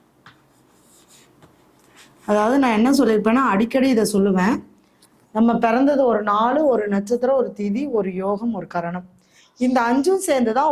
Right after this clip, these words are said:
ஒவ்வொரு நாளையும் நமக்கு இயக்கிட்டு இருக்கிறதுங்கிறத நான் அடிக்கடி சொல்லுவேன். இந்த கரணநாதனுடைய இதெல்லாம் நம்ம என்னன்னா கடவுளை மட்டும்தான் வழிபாடு பண்ணுமா அப்படிங்கிறது இல்ல. இந்த கரணம் வரக்கூடிய நேரத்துல நம்ம செய்யக்கூடிய விஷயங்கள் ஒவ்வொரு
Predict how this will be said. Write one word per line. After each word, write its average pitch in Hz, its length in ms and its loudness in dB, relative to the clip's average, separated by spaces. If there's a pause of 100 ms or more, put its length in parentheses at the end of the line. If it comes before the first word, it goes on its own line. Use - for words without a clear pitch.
ஒவ்வொரு 302 340 0
நாளையும் 247 440 -4
நமக்கு 214 240 -14
இயக்கிட்டு 240 380 -8
இருக்கிறதுங்கிறத 214 540 -8
நான் 185 180 -8
அடிக்கடி 254 360 -8
சொல்லுவேன். 180 360 -14 (840)
இந்த 330 360 0
கரணநாதனுடைய 277 1000 -2 (280)
இதெல்லாம் 269 380 -4
நம்ம 254 180 -8
என்னன்னா 254 380 -8
கடவுளை 330 440 -4
மட்டும்தான் 269 500 -8
வழிபாடு 214 380 -8
பண்ணுமா 196 400 -12
அப்படிங்கிறது 180 440 -16
இல்ல. 156 100 -20 (440)
இந்த 320 340 0
கரணம் 330 520 0
வரக்கூடிய 240 520 -4 (160)
நேரத்துல 247 540 -2 (720)
நம்ம 285 220 0
செய்யக்கூடிய 302 680 -2
விஷயங்கள் 247 680 -4 (500)
ஒவ்வொரு 415 380 0